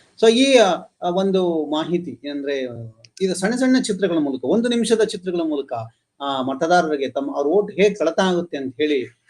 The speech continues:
ಆ, ಒಂದು ವಿಚಾರವನ್ನ ಹೇಳಲಾಗ್ತಾ ಇದೆ. ಆ, ಏನು ಹೇಳ್ತಾ ಇದ್ದೆ, ಹೇಳ್ತಾ ಇದಾರೆ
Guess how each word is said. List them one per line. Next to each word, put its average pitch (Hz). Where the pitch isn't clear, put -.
ಆ, 131
ಒಂದು 123
ವಿಚಾರವನ್ನ 131
ಹೇಳಲಾಗ್ತಾ 127
ಇದೆ. 139
ಆ, 147
ಏನು 208
ಹೇಳ್ತಾ 185
ಇದ್ದೆ, 170
ಹೇಳ್ತಾ 165
ಇದಾರೆ 165